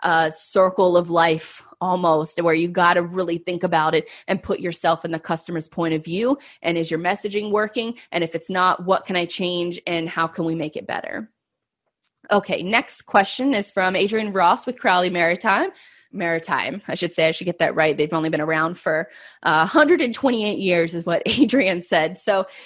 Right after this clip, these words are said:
he says it's a hundred and twenty-eight year old company, and you can imagine over the course of time, we've accumulated a lot of knowledge on a lot of customers.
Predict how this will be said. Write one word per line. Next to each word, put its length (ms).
he 260
says 460
it's 360
a 300
hundred 300
and 100
twenty-eight 320
year 200
old 180
company, 340
and 100
you 80
can 140
imagine 460
over 180
the 80
course 340
of 120
time, 180
we've 140
accumulated 560
a 80
lot 280
of 80
knowledge 440
on 80
a 80
lot 160
of 80
customers. 640